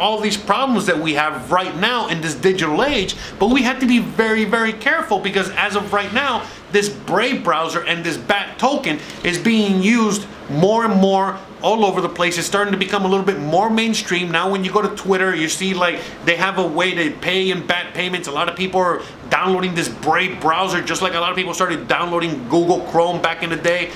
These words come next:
And, um, it's starting this snowball effect where a lot of people are thinking this is awesome, but in reality, you know, you're really just, you know, again, signing your, your,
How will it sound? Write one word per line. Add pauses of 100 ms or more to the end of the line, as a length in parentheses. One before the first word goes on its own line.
(200)
And,
um, (760)
it's
starting
this
snowball
effect (180)
where
a
lot
of
people (140)
are
thinking
this
is
awesome, (260)
but
in
reality, (140)
you
know,
you're
really
just,
you
know,
again,
signing
your,
your,